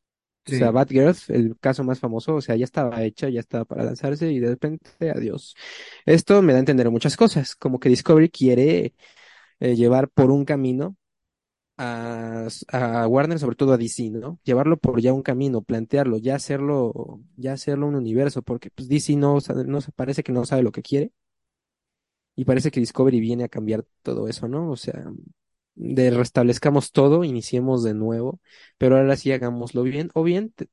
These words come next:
Speaker 1: tomemos un poquito de lo que ya tenemos y hagámoslo bien, ¿no? Yo
Speaker 2: Sí.
Speaker 1: pienso que más que nada pasará eso.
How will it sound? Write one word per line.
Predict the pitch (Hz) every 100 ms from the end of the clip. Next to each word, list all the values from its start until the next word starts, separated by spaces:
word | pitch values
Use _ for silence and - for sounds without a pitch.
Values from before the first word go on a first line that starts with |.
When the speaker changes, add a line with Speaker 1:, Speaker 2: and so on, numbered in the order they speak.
| _
Speaker 1:
tomemos | 156 156 175 170
un | 165
poquito | 156 175 -
de | 123
lo | 117
que | 127 110
ya | 123 135
tenemos | 151 151 147 - -
y | 123
hagámoslo | 110 101 107 -
bien, | 117 113
¿no? | 131 170 - _ _ _ - 196
Yo | 127
Speaker 2:
Sí. |
Speaker 1:
pienso | 120 135 135 131
que | 131 - -
más | 127 123 -
que |
nada | 117 110
pasará | - - - 71
eso. | - -